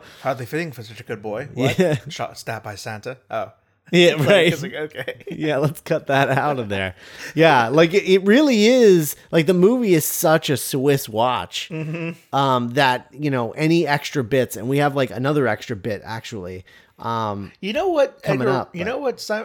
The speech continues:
Speaker 1: Edgar Wright movies do is they kind of l-, personify their protagonists. You know, like, Baby
Speaker 2: Mm.
Speaker 1: Driver is a lot, works a lot like Baby.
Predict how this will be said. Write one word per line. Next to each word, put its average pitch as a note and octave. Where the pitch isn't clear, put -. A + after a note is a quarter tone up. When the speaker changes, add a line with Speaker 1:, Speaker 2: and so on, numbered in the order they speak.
Speaker 1:
Edgar F#3+
Wright E3
movies F#3
do F#3+
is D3+
they D#3
kind F#3
of F3
l-, C3+
personify C3+
their A#2+
protagonists. -
You A#2+
know, G#2+
like, A#2
Baby D#3
Speaker 2:
Mm. F#3
Speaker 1:
Driver D#3
is C#3
a B2
lot, G#2+
works D#3+
a E3
lot A2+
like B2
Baby. A#2+